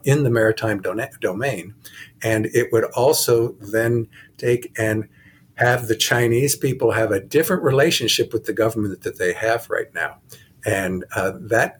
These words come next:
those would be much more effective strategies for us than trying to build more aircraft carriers. So it can be as simple as making sure that we used, uh, tariffs effectively, uh, and persistently,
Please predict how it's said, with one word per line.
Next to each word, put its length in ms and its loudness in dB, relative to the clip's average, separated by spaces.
those 280 0
would 80 -8
be 100 0
much 400 0
more 160 2
effective 540 -2
strategies 800 0
for 240 0
us 320 -2
than 140 0
trying 300 2
to 60 -2
build 240 2
more 240 2
aircraft 540 0
carriers. 480 -4
So 200 2
it 140 2
can 380 4
be 140 6
as 140 4
simple 480 2
as 420 0
making 360 0
sure 280 2
that 200 0
we 120 2
used, 480 2
uh, 280 -4
tariffs 560 0
effectively, 920 -2
uh, 360 2
and 220 2
persistently, 1000 0